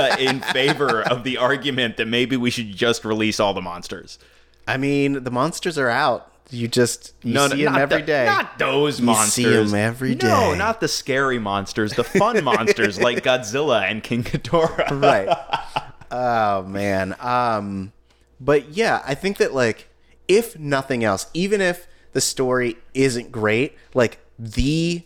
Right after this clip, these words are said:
Speaker 2: the movie itself is gonna be a visual spectacle. It's going to be so, it's one of those movies that you have to see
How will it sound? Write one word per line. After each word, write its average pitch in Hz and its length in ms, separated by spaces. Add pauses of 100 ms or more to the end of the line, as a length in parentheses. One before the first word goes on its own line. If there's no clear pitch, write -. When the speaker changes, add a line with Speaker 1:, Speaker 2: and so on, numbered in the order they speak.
(260)
Speaker 2:
the 139 100
movie 180 420
itself 120 560 (160)
is 123 140
gonna 127 200
be 123 140
a 113 60
visual 113 500
spectacle. 92 800 (200)
It's 131 200
going 135 300
to 139 120
be 117 460 (140)
so, 151 800
it's 160 160
one 196 120
of 202 60
those 170 140
movies 135 320
that 123 140
you 117 120
have - 540
to 117 80
see 92 480